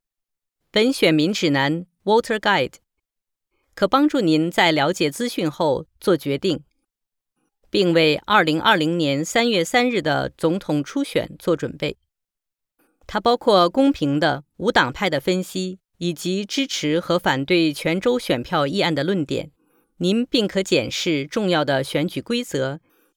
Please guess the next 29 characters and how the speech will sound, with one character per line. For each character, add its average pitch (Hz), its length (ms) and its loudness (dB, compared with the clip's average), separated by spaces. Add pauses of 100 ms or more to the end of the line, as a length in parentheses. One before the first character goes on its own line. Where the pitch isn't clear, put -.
(140)
以 170 140 -2
及 185 300 -2
您 185 200 2
身 220 220 2
为 165 240 2
加 247 220 0
州 254 160 2
选 147 240 0
民 135 120 -2
的 165 100 -2
权 131 260 -6
利。 151 220 -6 (460)
该 180 200 0
指 - 160 -2
南 147 300 2
在 160 300 2
加 214 240 2
州 202 320 -2
州 254 200 0
务 214 140 -4
卿 226 220 -4
的 196 120 0
网 143 200 -4
站 160 320 0 (260)
V 202 420 -6 (200)
O 202 460 0 (180)
T 151 520 -8 (160)
E 156 480 -8 (220)
R 160 500 -2